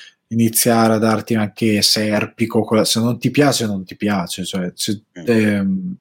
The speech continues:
Speaker 1: magari non è una roba che è nelle tue corde, qualcosa di meno, di più, cerca di capire anche se magari anche l'horror ti piace un po' di più, vedi da lì e muoviti un po' in quella direzione.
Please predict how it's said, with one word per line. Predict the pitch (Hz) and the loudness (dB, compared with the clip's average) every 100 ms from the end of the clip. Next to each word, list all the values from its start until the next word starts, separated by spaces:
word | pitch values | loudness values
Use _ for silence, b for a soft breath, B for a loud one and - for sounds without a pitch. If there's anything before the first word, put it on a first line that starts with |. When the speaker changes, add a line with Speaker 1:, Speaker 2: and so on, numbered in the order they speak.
| _ | _
Speaker 1:
magari | - 110 117 117 120 - | -4 0 2 2 2 -2
non | - 131 110 110 | -10 -4 0 2
è | |
una | 117 113 107 | 2 2 0
roba | 107 117 110 | 0 0 -2
che | 104 | -4
è | |
nelle | 101 101 | -6 -6
tue | - 104 98 | -6 -6 -2
corde, | 117 110 95 95 - b b b b b _ | 0 0 -2 -10 -18 b b b b b _
qualcosa | - 143 - 117 131 101 | -2 0 2 2 2 0
di | 95 | -2
meno, | 95 95 95 92 90 | 0 0 0 0 -2
di | 98 104 _ | -6 -14 _
più, | - 147 165 160 165 _ _ | 2 6 6 2 -4 _ _
cerca | - 165 165 | 2 2 4
di | 156 | 4
capire | 135 - 131 135 | 2 0 0 2
anche | 131 120 | 0 -2
se | - 120 | -4 -4
magari | 120 131 | -2 0
anche | 127 131 | 0 0
l'horror | 131 127 127 120 101 104 95 - _ _ _ _ _ _ _ _ | 2 4 4 2 0 -2 -4 -8 _ _ _ _ _ _ _ _
ti | - | -2
piace | 117 113 113 | 0 0 -2
un | 107 | -2
po' | 107 | -4
di | 101 | 0
più, | 139 165 156 147 143 139 - _ _ _ _ | 4 6 6 4 2 0 -6 _ _ _ _
vedi | 117 170 156 | 0 4 4
da | 131 147 | 4 4
lì | 139 156 | 6 6
e | 120 107 | 4 2
muoviti | 104 104 113 110 95 | -2 -2 -2 -4 -4
un | 104 95 | -4 -4
po' | 107 104 98 95 - - _ _ - | -4 -2 -2 -6 -12 -20 _ _ -12
in | 107 | -2
quella | 117 110 | 0 2
direzione. | 107 101 - - 131 120 95 92 | 0 -4 -2 2 2 2 -2 -8